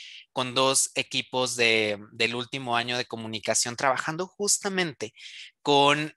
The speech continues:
el tema de la salud socioemocional en estos contextos, eh, educativos a distancia. Uno de ellos se está enfocando en el tema del bienestar docente y salud socioemocional,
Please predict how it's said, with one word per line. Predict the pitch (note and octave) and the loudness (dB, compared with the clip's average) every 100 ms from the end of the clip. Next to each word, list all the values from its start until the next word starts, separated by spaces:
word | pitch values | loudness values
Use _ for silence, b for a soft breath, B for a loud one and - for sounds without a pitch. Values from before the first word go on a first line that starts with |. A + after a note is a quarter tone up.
| - | -4
el | B2+ A#2+ | -4 0
tema | C3+ C#3 C#3+ | -2 2 2
de | C3+ | 4
la | C3 | 2
salud | - B2 B2 | 2 0 -2
socioemocional | - D3+ C#3 B2 A#2 A2+ A2 B2 | -4 -4 -4 -4 -2 -2 -2 0
en | B2+ | 0
estos | B2 - C3 | -4 -6 -10
contextos, | - A2+ A#2+ - - A#2+ B2 B B B B | -8 -4 -2 -2 0 0 0 B B B B
eh, | A2+ G#2+ - | 0 0 2
educativos | A#2+ A2+ - - A#2+ C3 B2 | 0 0 -2 -2 -2 0 0
a | |
distancia. | G#2 G#2 - G#2+ A2 C#3+ C#3+ | -2 -4 -4 -4 -2 0 0
Uno | - C#3 F3 | 0 -2 0
de | C#3+ B2+ | 2 2
ellos | C3+ - | 0 -2
se | |
está | C3 - | -4 -8
enfocando | A#2+ C#3 - B2 C3 | -10 -8 -2 -2 -2
en | A#2+ | -6
el | G#2+ | -4
tema | A2+ A#2+ B2+ B B B - | -4 -2 -4 B B B -4
del | A#2+ A#2+ | 2 2
bienestar | A#2 B2 A#2 A2+ - C3 | 2 0 0 -6 0 0
docente | C#3+ D3+ C#3 C3 D3+ C#3+ | 0 -2 -2 -2 -2 -2
y | C3 | -2
salud | - A#2 A#2+ | 0 0 -2
socioemocional, | A#2+ C#3+ C3+ B2 A2 - G#2+ G#2 A2 F#3+ | -4 -2 -2 -2 -4 -2 -4 -4 -4 -4